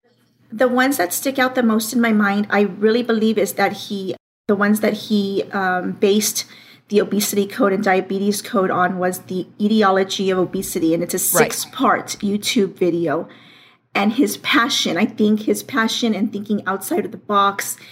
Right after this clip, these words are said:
Speaker 1: and not buying into what was being sold. Um, I think that it was so different from anything I had heard, but it made so much sense. And he just had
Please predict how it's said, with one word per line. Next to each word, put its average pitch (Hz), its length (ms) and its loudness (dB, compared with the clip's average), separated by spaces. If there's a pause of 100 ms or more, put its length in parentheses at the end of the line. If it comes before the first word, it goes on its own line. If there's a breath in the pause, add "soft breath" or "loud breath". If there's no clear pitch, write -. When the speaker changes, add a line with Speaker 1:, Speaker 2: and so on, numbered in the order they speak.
(360 loud breath)
Speaker 1:
and 196 220 0
not 202 240 0
buying 214 300 4
into 196 880 0 (840)
what - 160 2
was 202 140 2
being 202 260 2
sold. 190 580 -2 (560 loud breath)
Um, - 560 -2 (460)
I 214 100 2
think 220 300 2
that 220 100 2
it 208 60 0
was 208 160 2
so 220 300 2
different 220 480 0
from 208 140 2
anything 208 340 2
I 202 60 2
had 202 160 2
heard, 208 280 0
but 196 100 -2
it - 120 0
made 190 260 -4
so - 220 -2
much 185 280 0
sense. - 480 -4 (440 loud breath)
And 190 240 0
he 233 180 -4
just 320 240 -2
had 220 320 0